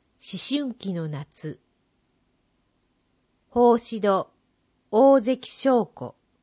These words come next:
茶の花の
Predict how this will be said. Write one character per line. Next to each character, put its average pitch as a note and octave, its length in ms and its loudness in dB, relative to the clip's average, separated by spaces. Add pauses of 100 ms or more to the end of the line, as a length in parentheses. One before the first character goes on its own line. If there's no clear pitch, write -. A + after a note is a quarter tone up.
(1600)
茶 A#3+ 180 2
の C#4+ 140 2
花 C4 340 2
の A#3 320 4